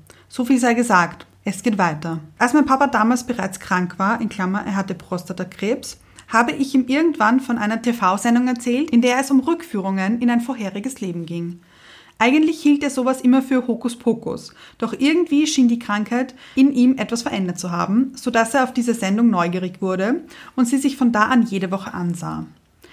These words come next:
Er fand sie so spannend, dass er sich beim T-V-Sender gemeldet hat, um ebenfalls daran teilnehmen zu können. Leider war die Sendung schon abgedreht, weshalb er sich an die Dame persönlich richtete, die die Rückführungen durchführte.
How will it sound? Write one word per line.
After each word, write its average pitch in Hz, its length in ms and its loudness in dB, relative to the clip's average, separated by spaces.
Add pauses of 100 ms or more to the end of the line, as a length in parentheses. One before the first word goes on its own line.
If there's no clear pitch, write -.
(180)
Er 220 100 -2
fand 285 240 4
sie 285 80 2
so 302 240 -4
spannend, 214 720 0
dass 240 160 -2
er 262 60 0
sich 269 180 0
beim 247 200 4
T-V-Sender 233 680 0
gemeldet 180 480 0
hat, 226 240 -4 (380)
um 254 120 4
ebenfalls 190 400 0
daran 175 240 -4
teilnehmen 180 420 -2
zu 175 120 -12
können. 180 480 -6 (340)
Leider 226 300 2
war 269 120 6
die 277 100 4
Sendung 247 340 4
schon 277 180 0
abgedreht, 180 560 -2
weshalb 208 340 0
er 277 60 2
sich 320 320 -4
an 220 80 2
die 190 140 0
Dame 190 300 2
persönlich 220 520 0
richtete, 196 640 -2
die 220 60 -2
die 226 100 2
Rückführungen 240 840 2
durchführte. - 580 -2